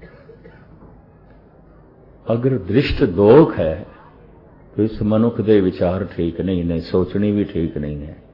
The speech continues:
ਚਿੰਤਨ ਵੀ ਠੀਕ ਨਹੀਂ। ਹਰ ਇੱਕ 'ਚ ਦੋਖ ਦੇਖਦਾ।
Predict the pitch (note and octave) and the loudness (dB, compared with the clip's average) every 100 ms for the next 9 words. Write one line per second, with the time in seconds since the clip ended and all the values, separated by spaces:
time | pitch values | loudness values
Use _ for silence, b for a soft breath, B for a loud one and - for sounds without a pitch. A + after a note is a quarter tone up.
0 | - - - F#2 F2+ G2 F#2+ F2+ - - | -20 -18 -8 -6 -4 -4 -4 -4 -6 -12
1 | B1 - - - - - - - - E2+ | -14 -16 -18 -20 -20 -20 -20 -20 -10 -4
2 | F#2 F#2 G2+ F2+ F#2+ F2+ F#2 E2 D#2+ D#2+ | -4 -2 -4 0 0 0 -2 -6 -8 -12